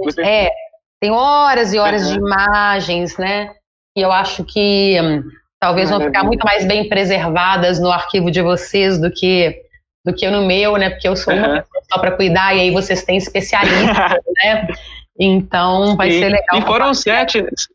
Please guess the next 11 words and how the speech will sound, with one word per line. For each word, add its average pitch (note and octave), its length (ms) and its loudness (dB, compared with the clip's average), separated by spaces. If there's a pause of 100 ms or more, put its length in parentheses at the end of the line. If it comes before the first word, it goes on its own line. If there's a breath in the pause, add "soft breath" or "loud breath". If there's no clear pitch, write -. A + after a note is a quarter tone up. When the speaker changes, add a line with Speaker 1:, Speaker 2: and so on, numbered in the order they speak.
(1000)
Speaker 2:
Sete, B3 420 0
Speaker 1:
foram A3 200 2
sete A#3+ 280 0
Speaker 2:
então. A3 120 2
Speaker 1:
artistas, E3+ 360 0
né, G3+ 160 0
Lili, F3+ 320 2
que E3+ 100 -2
você E3+ 200 0
acompanhou, D#3+ 480 0
né? E3 140 -2